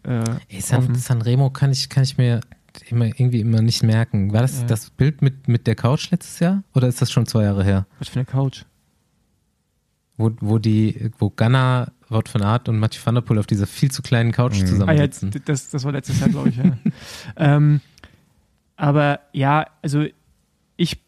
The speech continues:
Speaker 1: ich bin jetzt, äh, ich bin seit heute Corso-Agent und ich, ich bin voll für Mats Pedersen, weil, also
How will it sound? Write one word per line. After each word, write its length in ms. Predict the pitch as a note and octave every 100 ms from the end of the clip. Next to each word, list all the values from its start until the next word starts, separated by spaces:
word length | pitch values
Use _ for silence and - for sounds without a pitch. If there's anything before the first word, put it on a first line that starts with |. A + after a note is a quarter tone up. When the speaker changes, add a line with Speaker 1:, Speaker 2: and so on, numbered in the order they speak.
| -
Speaker 1:
ich 140 | D3
bin 140 | - D#3
jetzt, 320 | D#3 - -
äh, 380 | D3 C#3 C#3 C3+ - -
ich 120 | -
bin 100 | C#3+
seit 160 | C#3
heute 200 | C#3+ C#3+
Corso-Agent 760 | C3+ D3+ D#3 E3 D3+ D3+ D#3+ -
und 260 | - C3 C#3+
ich, 140 | - - _ _ _ _ _
ich 160 | - -
bin 120 | D3
voll 200 | - D#3
für 100 | D#3
Mats 180 | C#3+ -
Pedersen, 460 | - D#3+ D#3+ F#3+ F#3+ - _ - - _ -
weil, 140 | C3+ -
also 340 | C#3+ C#3 C#3+